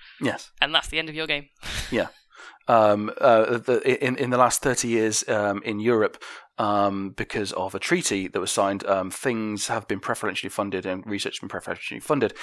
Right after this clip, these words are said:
Speaker 1: if it's, if it, um, explores the idea of shared European heritage.
Speaker 2: Mm.
Speaker 1: We don't necessarily have that. That is not, not, not necessarily a thing that exists. Um, there, you know, okay, fine. Uh, there's this shared heritage and blah, blah, blah, blah, and borders aren't what they were.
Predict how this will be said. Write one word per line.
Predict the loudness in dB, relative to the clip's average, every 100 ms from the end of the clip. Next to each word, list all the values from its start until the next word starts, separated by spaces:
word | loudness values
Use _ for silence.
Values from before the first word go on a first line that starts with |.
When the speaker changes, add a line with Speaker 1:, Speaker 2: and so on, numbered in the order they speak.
| -10 -4
Speaker 1:
if | -2 0
it's, | 0
if | 0 -2 -2
it, | -2 -2 -2
um, | 0 0 0
explores | -2 -2 2 2 2
the | 2
idea | 2 2 0 0
of | 2 2 2
shared | 0 2 0 0
European | -4 -4 -2
heritage. | -2 -4 -10 -12 _
Speaker 2:
Mm. | -18 -16 -14 -14 -14 -6
Speaker 1:
We | -2 0
don't | 0
necessarily | -2 -2 -2 -2
have | -2 -4 -2
that. | -6 -4 -2
That | -2
is | -2
not, | -6 -6
not, | -6 -6
not | -4
necessarily | -4 -6 -8
a | -8
thing | -8
that | -8
exists. | -8 -8 -6 -6 -8 _ _ _ _ _ _ -4
Um, | -2 -2 0
there, | 2 4
you | 4
know, | 2 2 -2
okay, | -4 -6
fine. | -2 0 0 -2 -6 0
Uh, | 2 2
there's | 0 -4
this | -6 -10 -6
shared | 0 2 2
heritage | 0 -2 -6
and | -4
blah, | -4
blah, | -2
blah, | -2
blah, | 0 4 6 6 4
and | 0 -4 -8 -12 -18 -16
borders | -6 -4 -2 -4
aren't | -4 -4 -4
what | -4
they | 2
were. | 4 4